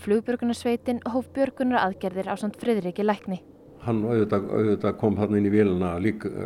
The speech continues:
Speaker 2: líka og strax og, og mat aðstæður. Svo tókum við þau út og, uh, þetta fólk sem var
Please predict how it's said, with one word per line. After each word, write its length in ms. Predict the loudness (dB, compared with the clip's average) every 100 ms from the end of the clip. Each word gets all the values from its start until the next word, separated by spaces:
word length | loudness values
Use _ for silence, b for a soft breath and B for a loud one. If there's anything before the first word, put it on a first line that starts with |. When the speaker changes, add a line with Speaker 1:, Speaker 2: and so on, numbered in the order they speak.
| -6
Speaker 2:
líka 380 | -4 -2 0 0
og 380 | -2 -8 -10 -10
strax 460 | -6 -4 -4 -6 -10 -8
og, 220 | -8 -6
og 60 | -6
mat 240 | -4 -4 -2
aðstæður. 480 | -4 -2 -6 -8 -6
Svo 140 | -6 -2
tókum 340 | 0 0 0 0
við 160 | 0
þau 220 | 0 0 0
út 240 | 0 -2 -6
og, 160 | -6 B B B B B B -20 -20
uh, 480 | -14 -10 -8 -8 -10 -10 -12 -6
þetta 260 | -4 -4 -4
fólk 220 | -4 -2
sem 160 | -4 -4
var 160 | -6